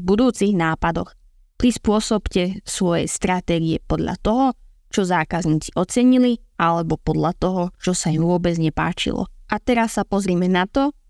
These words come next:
čo robiť, keď nápady neprichádzajú. Oddychnite si a relaxujte. Steve Jobs často hovoril o tom,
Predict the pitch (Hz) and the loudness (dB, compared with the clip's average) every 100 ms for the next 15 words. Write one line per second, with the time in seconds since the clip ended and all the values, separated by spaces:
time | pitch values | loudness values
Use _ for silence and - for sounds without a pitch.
0 | - 180 170 196 208 - - 180 180 185 | -4 0 0 0 -2 -2 -4 0 0 0
1 | - 190 175 165 175 185 175 175 170 165 | 0 0 0 0 0 0 -2 -2 -2 -2
2 | 160 160 - - - - 240 262 254 - | -2 -4 -8 -18 -8 -2 0 2 0 2
3 | 226 220 185 180 180 - 175 170 165 165 | 0 0 -2 -2 -6 -4 -4 -2 0 0
4 | - - 165 - 190 - - - - - | -2 -4 -2 -4 -8 -12 -20 -20 -8 0
5 | 330 285 196 208 - - 185 - 226 220 | 4 4 2 0 -2 -4 -4 -2 -2 0
6 | 208 180 175 202 - 220 214 | 0 -2 -2 -2 0 0 0